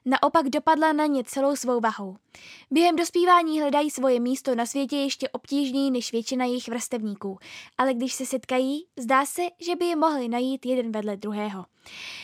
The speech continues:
Eh, takže já musím říct, že nejdřív jsem z této knihy byla nadšená. Je to zase další z knih, které jsem nechala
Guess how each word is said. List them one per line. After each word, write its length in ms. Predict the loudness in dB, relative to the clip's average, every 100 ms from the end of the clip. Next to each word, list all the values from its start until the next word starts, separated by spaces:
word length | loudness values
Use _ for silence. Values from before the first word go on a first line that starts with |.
| -20 _ 0
Eh, 200 | 2 2
takže 180 | 4 4
já 80 |
musím 280 | 4 4 2
říct, 240 | 2 2 4
že 320 | 6 6 4
nejdřív 520 | 2 0 0 -2 -2
jsem 160 | 0 -2
z 80 | 0
této 280 | -2 -2 -2
knihy 220 | 0 2
byla 180 | 4 2
nadšená. 460 | 0 -2 -4 -4 -8 _ _ _ _ _ _ _
Je 80 | -6
to 140 | 0 2
zase 280 | 2 2
další 320 | 2 2 2 -4
z 60 |
knih, 240 | -2 -4 -4
které 300 | -2 0 0
jsem 320 | 0 0 -2 -8 -16 -16 -4
nechala 600 | -2 2 6 8 8 6